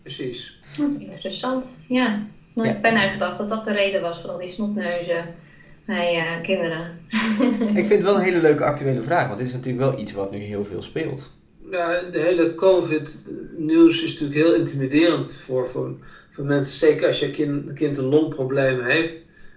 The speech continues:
Speaker 1: Dus ik, eh, ik, ik zeg heel vaak van, "God, maar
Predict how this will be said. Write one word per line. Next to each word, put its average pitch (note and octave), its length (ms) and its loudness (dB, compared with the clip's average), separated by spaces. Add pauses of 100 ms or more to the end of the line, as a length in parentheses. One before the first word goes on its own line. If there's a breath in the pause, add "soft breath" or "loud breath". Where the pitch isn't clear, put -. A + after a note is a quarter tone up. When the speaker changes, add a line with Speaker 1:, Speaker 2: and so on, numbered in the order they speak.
(160 soft breath)
Speaker 1:
Dus C#3+ 180 -8
ik, C#3+ 240 -8
eh, B2+ 300 2 (500)
ik, - 420 -6
ik - 100 -8
zeg C#3 220 0
heel D#3 160 6
vaak C#3+ 280 4
van, C3 180 -6
"God, C#3 280 -10 (360 loud breath)
maar - 280 -4